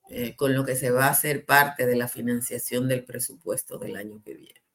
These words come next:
Eso, esa, ese endeudamiento está consignado en el presupuesto. O sea, cuando hacen el presupuesto,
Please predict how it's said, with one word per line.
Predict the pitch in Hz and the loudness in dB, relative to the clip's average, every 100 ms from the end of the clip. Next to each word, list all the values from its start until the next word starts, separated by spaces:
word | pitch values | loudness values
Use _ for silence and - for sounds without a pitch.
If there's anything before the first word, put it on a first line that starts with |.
| _ _ _ _ _ _ _ 855 880 _ _ _ _ _ _ _ | _ _ _ _ _ _ _ -20 -20 _ _ _ _ _ _ _
Eso, | - 247 - 160 127 - _ _ _ - | 0 2 4 4 2 -2 _ _ _ -2
esa, | 143 151 180 165 147 131 123 - - _ _ _ _ _ _ _ _ _ _ _ | 0 2 4 8 8 6 2 -2 -10 _ _ _ _ _ _ _ _ _ _ _
ese | 165 247 | 4 6
endeudamiento | 233 202 156 127 120 120 123 143 - - _ _ _ _ _ _ _ _ _ _ _ _ _ _ | 6 6 4 4 4 2 2 -2 -8 -18 _ _ _ _ _ _ _ _ _ _ _ _ _ _
está | 135 135 135 139 | -2 6 8 8
consignado | 147 165 170 135 135 147 170 - - _ - | 4 2 2 2 4 6 6 2 -6 _ -2
en | 127 | 2
el | 113 | 2
presupuesto. | 113 117 - 117 117 123 120 - - | -2 -6 -6 -8 -2 0 -2 -8 -18
O | - _ _ _ _ _ _ _ _ | -20 _ _ _ _ _ _ _ _
sea, | - 135 104 - _ _ | 0 0 0 -6 _ _
cuando | 101 120 123 | -4 -2 2
hacen | 127 160 | 2 2
el | 175 170 | 2 2
presupuesto, | 190 196 208 185 175 170 170 - | 2 2 2 4 2 2 -6 -14